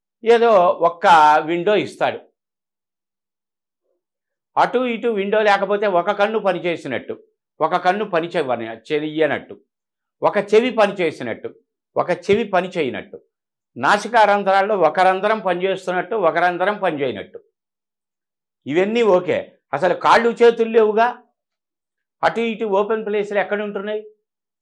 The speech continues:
హండ్రెడ్ పర్సెంట్ వాస్తు ఇండిపెండెంట్ హౌస్‌కే తప్ప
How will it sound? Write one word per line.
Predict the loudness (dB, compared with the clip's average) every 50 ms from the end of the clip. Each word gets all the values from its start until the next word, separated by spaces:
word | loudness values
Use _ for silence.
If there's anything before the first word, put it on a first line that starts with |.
| _ _ _ _ _ _ _ _ _ _ _ _ _ _ _ _ _ _ _ _ -10
హండ్రెడ్ | -8 -2 0 0 0 2 2
పర్సెంట్ | 2 2 2 0 -4 -4 -2 -2
వాస్తు | 2 4 4 4 4 0 -4 -4 -4
ఇండిపెండెంట్ | -2 -2 -4 -4 -6 -6 -4 -4 -4 -2 -2 -4 -4 -2 -2
హౌస్‌కే | -4 -4 -6 -8 _ -4 -4 -4
తప్ప | -4 -8 -10 -4 _